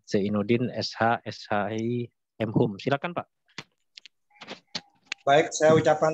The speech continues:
Speaker 2: terima kasih sebelumnya kepada Bapak Doktor Zainuddin sebagai Ketua Majelis Penguji. Dan mohon izin juga kepada Bapak Doktor Slamet. Saya izin untuk, eh,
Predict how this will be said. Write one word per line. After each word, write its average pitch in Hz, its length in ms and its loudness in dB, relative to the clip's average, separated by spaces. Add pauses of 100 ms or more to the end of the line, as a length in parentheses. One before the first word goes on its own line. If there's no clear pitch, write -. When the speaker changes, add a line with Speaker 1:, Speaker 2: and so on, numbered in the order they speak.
Speaker 2:
terima 151 240 0
kasih 147 240 0
sebelumnya 139 640 -6 (320)
kepada 127 400 -2
Bapak 123 720 -2 (240)
Doktor 123 400 -6
Zainuddin 120 560 -6
sebagai 117 400 -14
Ketua 117 320 -8
Majelis 117 400 -14
Penguji. - 560 -12 (560)
Dan 135 160 0
mohon 143 240 2
izin 139 240 0
juga 135 320 2
kepada 131 400 0
Bapak 127 320 0
Doktor 127 400 -2
Slamet. 120 480 -6 (800)
Saya 131 560 4
izin 127 480 -6
untuk, 123 240 -10 (240)
eh, 123 400 -2